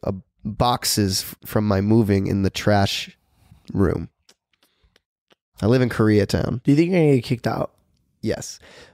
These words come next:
Speaker 1: But I make jokes every time I go downstairs. Like, the leasing office, um, I live in Koreatown. A bunch of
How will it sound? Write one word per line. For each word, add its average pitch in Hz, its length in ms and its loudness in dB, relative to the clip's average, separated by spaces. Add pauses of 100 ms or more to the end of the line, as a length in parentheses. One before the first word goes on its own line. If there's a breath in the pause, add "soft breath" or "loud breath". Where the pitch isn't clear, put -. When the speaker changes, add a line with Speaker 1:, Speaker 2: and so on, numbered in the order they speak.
(100)
Speaker 1:
But 127 140 0
I 135 120 4
make 147 220 0
jokes 127 440 2
every 131 200 2
time 127 200 2
I 127 40 4
go 120 120 2
downstairs. 117 400 0
Like, 127 140 0
the 139 80 0
leasing 165 260 4
office, 139 460 2 (360)
um, 104 520 2 (240)
I 123 60 6
live 143 200 4
in 139 60 2
Koreatown. 127 560 2
A 120 40 0
bunch 110 260 0
of 107 300 0